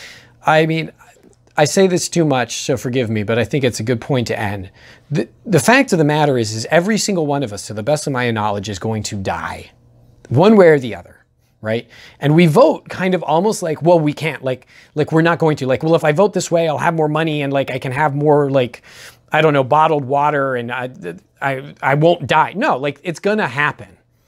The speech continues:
The real question is, is are we, are we the people that we want to be before we are, we, before that end comes? Like, that's the fundamental ethical question. Like, are we people who believe that we are doing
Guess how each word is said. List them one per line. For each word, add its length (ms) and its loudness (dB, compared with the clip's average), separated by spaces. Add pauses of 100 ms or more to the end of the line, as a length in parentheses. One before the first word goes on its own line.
(800)
The 120 6
real 300 8
question 420 0
is, 460 -2
is 280 -4
are 140 6
we, 320 0 (500)
are 120 4
we 140 2
the 100 0
people 320 -4
that 160 2
we 80 2
want 360 -2
to 100 -6
be 180 -4
before 440 -4
we 180 -6
are, 260 -4
we, 240 0
before 460 2
that 200 2
end 280 -8
comes? 320 -14
Like, 160 -8
that's 260 -2
the 100 0
fundamental 680 -4
ethical 340 -10
question. 440 -12 (400)
Like, 200 0 (400)
are 300 6
we 260 0
people 320 -4
who 120 -2
believe 540 -2 (180)
that 100 0
we 180 4
are 80 6
doing 460 4